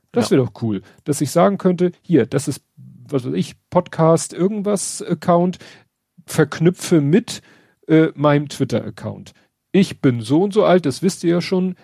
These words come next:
Speaker 1: ich bin vielleicht auch verifiziert und das hier ist jetzt ein Sub-Account von mir und da gebe ich kein Alter an, weil ist kein Mensch.
Speaker 2: Ja. Aber ich gehe davon aus, dass wir nicht mehr erleben, wenn das bei Twitter jeweils wieder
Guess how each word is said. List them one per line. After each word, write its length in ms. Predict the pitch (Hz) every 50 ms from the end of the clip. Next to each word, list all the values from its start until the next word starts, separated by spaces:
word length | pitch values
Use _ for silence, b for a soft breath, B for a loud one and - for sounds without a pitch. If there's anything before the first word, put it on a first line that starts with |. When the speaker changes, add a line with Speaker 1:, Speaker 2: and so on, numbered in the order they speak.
| b _
Speaker 1:
ich 100 | - -
bin 140 | - 139 117
vielleicht 280 | - - 117 113 -
auch 80 | 110 104
verifiziert 640 | - 113 104 110 107 - 120 113 - 185 202 202
und 140 | 147 143 131
das 140 | 170 160 -
hier 160 | - 185 175
ist 180 | - 151 - -
jetzt 200 | 151 143 - -
ein 240 | 143 131 127 120 107
Sub-Account 720 | 104 117 156 151 - - 131 - - 127 120 120 117 117
von 220 | - - 123 117 117
mir 200 | 127 143 165 170 B B B B B -
und 120 | 139 135
da 80 | 147 131
gebe 220 | 120 139 143 139
ich 80 | 143 -
kein 220 | - 135 131 135
Alter 340 | 139 131 139 139 156 147 117
an, 200 | 131 135 135 123
weil 520 | 113 123 120 123 127 131 131 127 123 131 - _ _ _ _ -
ist 280 | 139 - - - -
kein 260 | - - 117 110 110
Mensch. 400 | 107 107 104 101 101 - - - _ _ _ _ _ _ _ _ _ _ _ _ _ -
Speaker 2:
Ja. 160 | 123 110 - - _ _ _ _ _ _ _ _ _ _ _ b b b b b b b -
Aber 180 | 120 123 127
ich 160 | 139 - - -
gehe 100 | 139 131
davon 280 | 127 120 - 123 110
aus, 240 | - 117 123 123 -
dass 340 | - 110 - - - - 98
wir 140 | 104 120 117
nicht 240 | 113 127 117 - -
mehr 120 | 123 117
erleben, 300 | 113 107 120 127 113 107
wenn 140 | 101 107 104
das 220 | 104 101 - -
bei 160 | - - 113 101
Twitter 260 | - - - - 110
jeweils 560 | 98 92 110 104 113 107 98 92 - - -
wieder 180 | - 107 -